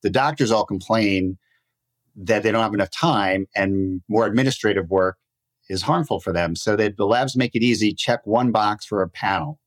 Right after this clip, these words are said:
lipid panel. And then we define the science. The science defines what should be in there, which is kind of straightforward for cholesterol testing, your H D L, your L D L, triglycerides, and total cholesterol.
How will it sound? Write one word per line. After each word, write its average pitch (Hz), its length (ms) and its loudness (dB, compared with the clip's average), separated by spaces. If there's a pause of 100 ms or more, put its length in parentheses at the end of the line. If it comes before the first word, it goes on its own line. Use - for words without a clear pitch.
(180)
lipid 104 420 -2
panel. 80 420 -6 (1500)
And 113 120 0
then 107 140 0
we 139 180 4
define 120 460 0
the 98 60 0
science. 127 600 0
The 87 80 -4
science 135 400 0
defines 95 480 -2
what 104 160 0
should 95 160 -6
be 101 200 0
in 117 120 2
there, 90 220 2
which - 400 -4
is 127 200 -4
kind 104 200 -2
of 104 80 -2
straightforward 98 600 0
for 95 140 -2
cholesterol 95 480 -2
testing, 92 600 -2 (160)
your 90 180 -4
H 98 220 -2
D 101 120 -2
L, 92 200 2
your 85 160 -4
L 90 140 0
D 90 140 -4
L, 87 320 0 (400)
triglycerides, 92 580 -2
and 82 80 -6
total 87 260 -4
cholesterol. 85 720 -4